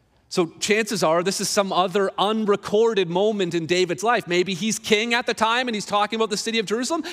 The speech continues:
Maybe this is a time when Saul was king and he's talking about, about Gibeah. That's the city that he's concerned about, that is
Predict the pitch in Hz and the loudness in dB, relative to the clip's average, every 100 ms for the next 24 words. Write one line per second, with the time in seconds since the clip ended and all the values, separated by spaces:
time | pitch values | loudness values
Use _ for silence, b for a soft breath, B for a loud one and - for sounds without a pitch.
0 | 311 175 262 302 277 254 277 233 277 311 | -4 0 2 2 0 0 0 2 0 0
1 | 320 - - 269 359 415 311 - - 202 | -2 0 2 2 4 4 2 0 0 0
2 | 180 190 240 247 - 262 262 277 262 269 | 0 0 -2 -2 0 0 0 -2 0 0
3 | 226 233 262 185 - 330 381 311 165 107 | 0 0 0 -2 -2 0 2 2 2 -2
4 | - B B B 233 254 - 339 254 269 | -12 B B B 2 0 -2 -4 -2 0
5 | 208 190 185 180 226 190 - B B - | 0 0 -2 -2 -4 -4 -8 B B -4
6 | 214 170 220 208 190 160 175 160 190 190 | -2 0 0 2 0 2 2 2 0 0
7 | 165 | -2